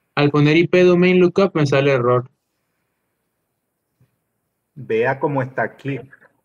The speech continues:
Speaker 1: Ah, en config, entonces, ¿no?
Speaker 2: Así
Speaker 1: Config
Speaker 2: es.
Speaker 1: T R.
Speaker 2: Así
Speaker 1: Cierto,
Speaker 2: es.
Speaker 1: no me he fijado en
Speaker 2: En
Speaker 1: eso.
Speaker 2: modo de configuración global, ¿verdad? Modo de configuración global.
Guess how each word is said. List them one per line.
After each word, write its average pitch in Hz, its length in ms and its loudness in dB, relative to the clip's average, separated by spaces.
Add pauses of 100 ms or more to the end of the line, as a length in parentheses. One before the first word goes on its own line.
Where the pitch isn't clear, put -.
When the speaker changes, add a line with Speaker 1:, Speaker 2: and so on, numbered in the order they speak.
(1080)
Speaker 1:
Ah, 147 1000 -2 (200)
en 139 380 -8
config, 143 500 -2
entonces, 139 480 -8
¿no? 135 300 -8
Speaker 2:
Así - 180 -20
Speaker 1:
Config 165 420 -6
Speaker 2:
es. - 100 -20
Speaker 1:
T 170 240 0
R. 151 160 -4 (1500)
Speaker 2:
Así 110 180 -10
Speaker 1:
Cierto, 127 460 -2
Speaker 2:
es. - 120 -18
Speaker 1:
no 127 80 -8
me 127 100 -2
he 127 60 -2
fijado 131 240 -4
en 131 100 -6
Speaker 2:
En 127 160 -6
Speaker 1:
eso. 113 120 -8
Speaker 2:
modo 143 380 -2
de 147 180 -2
configuración 139 1040 -4
global, 110 640 -4
¿verdad? 101 220 -16 (880)
Modo 120 520 -6
de 131 120 -6
configuración 113 800 -8
global. 98 440 -8